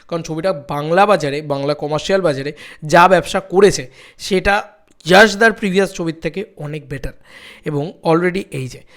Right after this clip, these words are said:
স্টার জলসা থেকে পোস্ট হয়ে গেছে, টেলিভিশনে প্রথমবার সেন্টিমেন্টাল ছবিটা আসতে চলেছে। এবং কবে আসতে চলেছে সেটাও তোমাদেরকে বলে দিই, চব্বিশে নভেম্বর, আহ, রবিবার দুপুর একটার সময় আসবে। আহ, প্লিজ, আমার রিকোয়েস্ট, চব্বিশে নভেম্বর তো আর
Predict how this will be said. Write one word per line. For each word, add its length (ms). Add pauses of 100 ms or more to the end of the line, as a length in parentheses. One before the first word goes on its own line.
(240)
স্টার 380
জলসা 280
থেকে 160
পোস্ট 340
হয়ে 120
গেছে, 180
টেলিভিশনে 520
প্রথমবার 540 (260)
সেন্টিমেন্টাল 680
ছবিটা 360
আসতে 200
চলেছে। 380 (340)
এবং 280
কবে 280
আসতে 180
চলেছে 240
সেটাও 180
তোমাদেরকে 340
বলে 200
দিই, 100
চব্বিশে 460
নভেম্বর, 500 (380)
আহ, 220
রবিবার 360 (200)
দুপুর 240
একটার 260
সময় 240
আসবে। 280 (500)
আহ, 340
প্লিজ, 360 (100)
আমার 260
রিকোয়েস্ট, 600
চব্বিশে 360
নভেম্বর 340
তো 160
আর 180